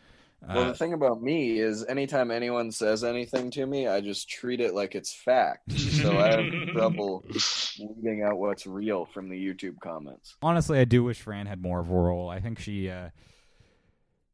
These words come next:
Speaker 2: could have played a more of a voice of reason character and maybe pointed out, like, just doing, you know, apocalypse shopping sprees is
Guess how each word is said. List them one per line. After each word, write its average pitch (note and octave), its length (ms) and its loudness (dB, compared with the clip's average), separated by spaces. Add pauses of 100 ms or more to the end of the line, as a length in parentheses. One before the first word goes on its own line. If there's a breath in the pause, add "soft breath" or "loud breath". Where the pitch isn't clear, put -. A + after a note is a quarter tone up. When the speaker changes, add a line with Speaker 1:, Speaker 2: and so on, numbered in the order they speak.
(160)
Speaker 2:
could A2 160 4
have G2 140 -2
played G2 320 0
a F#2+ 340 0
more G#2 240 -2
of F#2+ 80 -2
a G2 80 0
voice G2 320 -2
of E2+ 160 -4
reason G2 320 0
character A2+ 600 0 (340)
and F#2+ 140 -4
maybe F#2+ 340 0
pointed F#2+ 440 -2
out, F2+ 220 -4
like, F2 340 -8 (300)
just G2 240 -2
doing, F#2 400 2
you G2 140 -2
know, F2 220 -2 (180)
apocalypse F#2+ 640 0
shopping F#2 500 0
sprees G#2 440 2
is F#2 240 -2